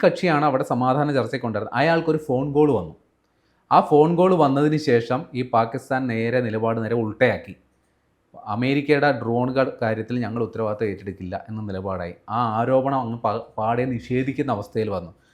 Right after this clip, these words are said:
ഇതിനെ തുടർന്ന് സമാധാന ചർച്ചയ്ക്ക് വന്നവർ കയ്യേറ്റത്തിൻ്റെ വക്കുവരെ എത്തി എന്നുള്ള,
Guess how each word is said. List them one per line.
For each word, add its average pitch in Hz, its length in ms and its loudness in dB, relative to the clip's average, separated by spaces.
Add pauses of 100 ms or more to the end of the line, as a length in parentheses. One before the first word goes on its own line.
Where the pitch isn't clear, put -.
(120)
ഇതിനെ 185 260 4
തുടർന്ന് 127 760 0
സമാധാന 143 560 2
ചർച്ചയ്ക്ക് 135 420 -2
വന്നവർ 113 480 -2 (380)
കയ്യേറ്റത്തിൻ്റെ 147 840 2
വക്കുവരെ 131 500 2
എത്തി 120 440 -4
എന്നുള്ള, 117 460 -4